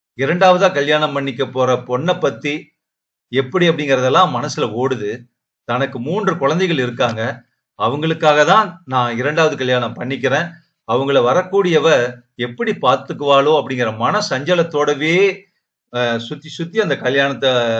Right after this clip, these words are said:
அவங்களுடைய எண்ணம் போய்கிட்டே இருக்கு. கடைசியா தன்னுடைய பொண்ணை ஊஞ்சல் உட்கார்ந்து இருக்கிறப்போ தன்னோட சேர்த்து அணைச்சிக்கிட்ட மாதிரி தோன்றியது அப்படின்னு எழுதியிருக்காங்க. அப்படி தோணுனதுக்கே அவன் மனசுக்குள்ள அவ்வளோ ஒரு சந்தோஷம் வந்ததா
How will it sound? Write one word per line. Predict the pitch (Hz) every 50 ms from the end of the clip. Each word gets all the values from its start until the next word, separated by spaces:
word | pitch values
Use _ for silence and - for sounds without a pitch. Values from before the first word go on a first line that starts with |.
| 110 107 107 107
அவங்களுடைய | 107 107 113 113 113 113 110 113
எண்ணம் | 117 123 156 170 165 -
போய்கிட்டே | 139 127 120 127 120 120 147 156
இருக்கு. | 151 123 117 - 110 117 135 - - _ _ _ _ _ _ _ _ -
கடைசியா | 127 123 165 160 - - 202 214 202
தன்னுடைய | - 160 143 143 131 131 123
பொண்ணை | 113 - - 127 139 156 156 156 160 165 - - _ _ _ _ _ _ _ -
ஊஞ்சல் | 135 180 196 190 208 196
உட்கார்ந்து | 170 143 117 - 160 156 - 135
இருக்கிறப்போ | 127 123 127 120 120 117 165 156 131 127 135 131 - - _ _ _ _ _ -
தன்னோட | 131 127 131 135 139 143 151 151 143 135 123
சேர்த்து | 117 - 151 160 196 202 - 202
அணைச்சிக்கிட்ட | 147 131 156 160 165 180 170 - 165 147 135
மாதிரி | 135 139 151 175 196 202 196 226 233 185
தோன்றியது | - 123 139 160 185 185 180 196 185 175 170 165 190
அப்படின்னு | 180 143 135 160 165 151 127
எழுதியிருக்காங்க. | 131 127 131 117 110 113 113 101 98 98 - _ _ _ _ _ _ -
அப்படி | 127 127 123 139 135
தோணுனதுக்கே | 117 - 143 147 196 226 240 233 226 202 180 170 - 190 220 208 165 131 123 120 -
அவன் | 127 131 131 120 113
மனசுக்குள்ள | 127 156 180 165 175 160 160 131
அவ்வளோ | 107 98 113 143 185 233 233
ஒரு | 202 156 123
சந்தோஷம் | - 131 120 127 147 147 - - 143
வந்ததா | 127 120 117 123 120 135 135